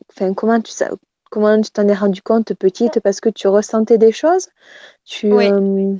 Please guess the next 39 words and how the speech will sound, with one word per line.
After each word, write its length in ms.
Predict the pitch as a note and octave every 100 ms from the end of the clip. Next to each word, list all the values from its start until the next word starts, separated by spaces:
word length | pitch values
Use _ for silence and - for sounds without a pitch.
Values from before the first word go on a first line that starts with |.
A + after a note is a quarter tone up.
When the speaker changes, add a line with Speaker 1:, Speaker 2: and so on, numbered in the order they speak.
| - _ _ _ _
Speaker 2:
Ben, 1120 | G#3 A#3 A#3 A#3 A#3 A3+ A3+ A3+ A3+ A3 A3 G#3+ -
Speaker 1:
t'as 220 | A3+ A3
Speaker 2:
euh, 60 | A#3
Speaker 1:
eu 40 |
des 180 | G#3+ A3
anecdotes ? 720 | A#3 A#3+ G#3 B3+ C#4+ D#4+ D4 G#4 G#4+ F#4+ _
Speaker 2:
Oh, 180 | E4+ C4
Speaker 1:
T'as 60 | A3+
Speaker 2:
j'en 180 | A3 A3+
ai 80 |
Speaker 1:
eu, 60 | A#3
euh, 20 |
Speaker 2:
énormément. 560 | A3 G#3+ A3 C#4 D#4+ A#3+
J'en 240 | G#3+ A3 A3
ai 60 |
un 160 | G#3+ G#3+
nombre, 260 | A3+ A3
euh, 280 | A3 G#3 G3+ G3
incalculable. 720 | A3 A3+ G#3+ - D4+ B3+ G#3 _ _ _ _
Ben, 260 | G#3+ A#3 A3+ - A#3+
quand 120 | D4
j'étais 220 | D4 D#4+
enfant, 320 | D4+ D4 E4+
c'était 240 | G4 D4+ C#4+
assez 260 | C#4 -
léger, 440 | D4 C#4+ C4 B3+ B3
en 100 | G#3+
fait. 400 | _ A3 G#3+ -
Euh, 240 | A3 A3 A3 _ _ _
c'était 280 | - B3 C#4
plus 340 | - D#4 E4+
de 80 | B3+
l'ordre, 480 | C4+ C#4 D4 C#4 C4+
euh, 500 | B3+ B3 A#3 A#3 A#3
de 140 | G#3+ B3+
l'imaginaire 600 | B3+ C#4 C4+ C4 C#4 B3+
enfantin, 500 | B3+ - B3 C4+ D#4
c'est-à-dire 600 | C#4+ - A#3+ G#3+ C#4+ D#4
que 320 | E4 C4 A#4